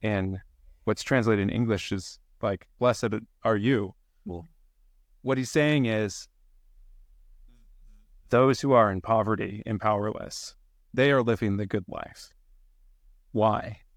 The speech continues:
Speaker 1: Because the kingdom of God is present for them. And they, they're explaining this more, and they're like, what Jesus is saying is that those who are living and experiencing the world,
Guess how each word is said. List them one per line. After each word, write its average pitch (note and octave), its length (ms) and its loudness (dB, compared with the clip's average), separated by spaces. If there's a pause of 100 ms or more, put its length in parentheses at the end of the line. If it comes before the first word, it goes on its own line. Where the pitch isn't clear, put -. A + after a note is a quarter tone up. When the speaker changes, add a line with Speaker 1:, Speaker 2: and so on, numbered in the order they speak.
(200)
Speaker 1:
Because G#2+ 240 -2
the A2 100 -4
kingdom A2 320 2
of G2 100 -2
God G#2 240 0
is A2+ 120 -8
present G#2 400 -2
for - 160 -6
them. - 260 -6 (800)
And G#2 440 -2 (1160)
they, A2+ 280 4
they're G#2 180 4
explaining A#2+ 520 2
this G2+ 160 0
more, G#2+ 440 2
and G#2+ 140 0
they're G#2 140 2
like, G2+ 220 -2
what A2+ 140 0
Jesus B2 340 -2
is G#2 100 -10
saying A2 480 2
is G2 520 -4 (800)
that A2 480 -2 (440)
those B2 260 0
who B2+ 100 -2
are A2 100 4
living A2 500 -2 (200)
and A2 140 -6
experiencing A2+ 720 0
the G2+ 80 -2
world, G2+ 480 -4